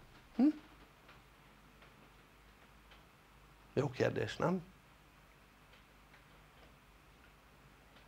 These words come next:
De most gondold végig, ahol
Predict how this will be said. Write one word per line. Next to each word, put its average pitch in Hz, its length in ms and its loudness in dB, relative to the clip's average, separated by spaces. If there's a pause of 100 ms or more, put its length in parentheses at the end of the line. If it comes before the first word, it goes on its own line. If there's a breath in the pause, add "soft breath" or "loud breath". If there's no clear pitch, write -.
(1000)
De - 100 6
most 160 180 10
gondold 202 380 12
végig, 170 380 12
ahol 143 420 12